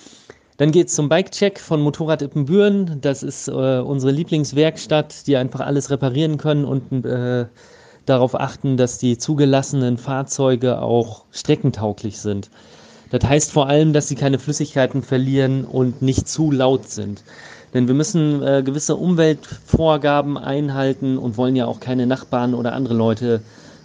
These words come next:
äh, erzürnen, äh, weil wir in den nächsten Jahren das Hase-Rodeo immer noch weitermachen wollen. Ja, und danach geht's dann zum Start. Wir starten das Hase-Rodeo in verschiedenen Gruppen, fünf Gruppen. In jeder Gruppe sind ungefähr fünfzehn Leute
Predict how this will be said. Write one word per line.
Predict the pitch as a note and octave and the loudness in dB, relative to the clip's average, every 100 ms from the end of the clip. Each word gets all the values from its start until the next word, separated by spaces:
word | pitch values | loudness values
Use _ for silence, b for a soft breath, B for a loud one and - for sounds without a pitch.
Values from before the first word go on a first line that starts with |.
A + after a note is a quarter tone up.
| - | -6
äh, | A#2+ A#2+ - | 0 0 2
erzürnen, | C3 - - F3+ C3+ D#3+ E3+ | -2 -2 0 4 4 0 -2
äh, | C3 C3 B2+ A#2 | -2 0 -2 -2
weil | B2 B2+ C3 B2 | 0 2 2 0
wir | B2+ | 0
in | B2+ | 2
den | B2 | 2
nächsten | B2 - B2+ | 0 -2 -2
Jahren | A#2 | 0
das | A#2 A2+ | -2 -4
Hase-Rodeo | A#2+ A2+ A2 A2+ A#2 | -6 -4 -6 -4 -4
immer | C3 C3 | -4 -4
noch | A2+ | -4
weitermachen | C3 B2+ G2+ F#2+ G2+ | -4 -4 -6 -6 -8
wollen. | F#2+ G2+ G2 B B B B B B B B B - | -8 -12 -14 B B B B B B B B B 0
Ja, | D#3 D3+ | 2 2
und | D3+ C3+ | 2 2
danach | F3 A#3+ C4 A#3 D#3+ | 4 4 2 0 -4
geht's | D3 G#3+ G#3+ - | 0 0 0 -4
dann | F#3+ G3+ G3 | -2 -2 -2
zum | - G3+ | -4 -6
Start. | - C4+ - - C3 - _ b b | -4 -8 -8 -12 -20 -20 _ b b
Wir | - | -2
starten | F#3 F#3 E3+ | 2 2 2
das | C#3 | 0
Hase-Rodeo | E3 E3 C#3+ C#3+ D3 D3+ | 0 0 0 0 2 0
in | C#3+ | -2
verschiedenen | C#3 E3 C#3+ C3+ | -4 -2 0 0
Gruppen, | C3 A3+ B3+ A#3+ G#3+ | 0 -2 0 0 0
fünf | - F#3 - | 0 -2 -2
Gruppen. | G3 G3+ F#3+ | -4 -2 0
In | D3+ | 2
jeder | D3+ D3+ | 2 2
Gruppe | C3 D#3+ D3+ | 0 0 0
sind | D3 C#3+ | 0 0
ungefähr | C#3+ C3+ C3 | -2 -2 -4
fünfzehn | E3+ D#3 - C3+ | -4 -4 -2 0
Leute | C#3+ E3 E3 D#3 | 2 0 0 0